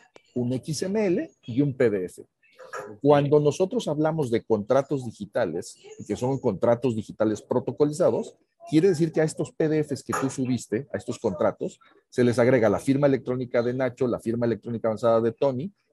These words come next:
Speaker 1: se le estampa el sello de conservación para darle protocolo y fecha cierta, y en automático se genera un X M L,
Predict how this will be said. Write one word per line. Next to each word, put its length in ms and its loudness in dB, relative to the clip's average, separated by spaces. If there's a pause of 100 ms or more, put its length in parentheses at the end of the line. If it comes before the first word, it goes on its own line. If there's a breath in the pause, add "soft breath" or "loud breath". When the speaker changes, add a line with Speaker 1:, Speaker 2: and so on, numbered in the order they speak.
Speaker 1:
se 180 2
le 80 2
estampa 400 0
el 120 4
sello 280 0
de 100 -2
conservación 680 -2
para 180 -2
darle 240 -2
protocolo 760 0
y 60 -10
fecha 280 -8
cierta, 420 -6 (380 soft breath)
y 140 6
en 120 6
automático 680 4
se 140 -6
genera 540 0
un 180 0
X 320 -2
M 240 0
L, 240 2